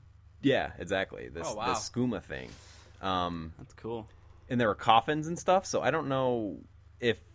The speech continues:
Speaker 1: that is actually part of the Dawnguard campaign that I just stumbled on before I actually started the Dawnguard thing.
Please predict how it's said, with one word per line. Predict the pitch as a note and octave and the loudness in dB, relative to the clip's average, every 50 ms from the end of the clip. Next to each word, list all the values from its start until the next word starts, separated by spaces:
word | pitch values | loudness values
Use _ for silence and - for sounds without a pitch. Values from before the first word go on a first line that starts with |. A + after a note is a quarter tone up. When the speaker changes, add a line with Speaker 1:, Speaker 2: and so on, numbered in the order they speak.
| - - | -8 0
Speaker 1:
that | F#2 A2 A2 G#2 - | 2 2 4 2 2
is | G2+ F#2 | -2 -2
actually | D#2 F#2+ G#2+ - - G2 | -2 -2 -2 -2 -2 -4
part | F2+ - - F#2+ G#2 G#2 | -2 2 2 2 4 2
of | G#2 F#2 | 0 -2
the | F2+ E2 | -4 -4
Dawnguard | E2 D#2+ E2 F2 F2+ E2+ F2+ F#2 F#2+ F#2 F2+ F#2 | -4 -4 -4 -4 -2 0 0 2 2 0 -2 -4
campaign | - F2+ F2+ F2 E2+ F2 E2 F2 G2+ B2 C#3 C3+ - - | -6 -6 -6 -4 -4 -4 -4 -4 -4 -6 -8 -10 -6 -6
that | F2+ D#2+ E2+ | -4 -4 -4
I | |
just | D#2+ D#2+ - | -6 -6 -8
stumbled | - - F2+ E2+ E2+ E2+ F2 | -6 -4 -4 -4 -2 -2 -2
on | F#2 F2 F#2 F2 | -2 -2 -2 -4
before | E2 - - F#2 F2 E2+ | -8 -6 -2 0 0 2
I | E2+ | 2
actually | E2 E2 - - E2 D#2+ | 0 0 -2 -6 -12 -12
started | - - - D#2 E2+ F#2 G2+ G#2 G#2+ | -8 -6 -4 -2 -2 -2 -4 -6 -6
the | A2 | -6
Dawnguard | G#2 G#2+ G#2+ A2 A2 A2 A2+ A2+ A2+ A2 | -4 -4 -4 -4 -4 -2 -2 -2 -2 -2
thing. | - B2 B2+ D3 | -4 -6 -6 -6